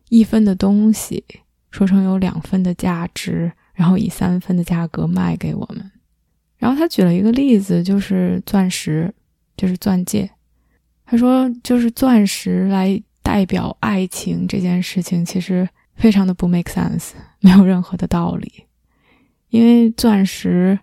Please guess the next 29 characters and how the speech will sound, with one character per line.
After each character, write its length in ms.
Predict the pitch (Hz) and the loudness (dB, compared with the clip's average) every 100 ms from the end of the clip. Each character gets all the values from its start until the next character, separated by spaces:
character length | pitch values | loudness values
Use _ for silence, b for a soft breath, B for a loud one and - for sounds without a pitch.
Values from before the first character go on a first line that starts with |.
| _ _ _ | _ _ _
和 180 | - 202 | -4 0
煤 320 | 185 165 175 | 2 2 0
说 180 | 190 196 | 0 0
到 180 | 180 170 | 0 -2
底 200 | - 170 | -4 -2
就 120 | 185 | -2
是 120 | 175 | -2
一 120 | 175 | -4
个 120 | 165 180 | -2 0
东 320 | 175 180 185 | 0 0 0
西， 260 | - 196 _ _ _ _ _ | -4 -14 _ _ _ _ _
但 160 | 220 214 | 0 2
是 100 | 214 | 2
你 200 | 190 175 | 2 0
要 200 | 170 190 | 0 0
是 300 | 202 190 - _ _ _ - | 0 -2 -2 _ _ _ 0
跟 120 | 214 | 2
你 100 | 220 | 4
女 120 | 185 | 2
朋 240 | - - | -4 -2
友 80 | 165 | -2
这 100 | 185 | 0
么 120 | 185 | -2
说， 340 | 175 170 165 170 _ _ _ _ - | -2 -2 -4 -4 _ _ _ _ -12
她 160 | - 185 | -6 -4
估 160 | 196 | -2
计 80 | 190 | 0
会 200 | 185 180 | 0 0
说 320 | 175 185 185 | 0 0 0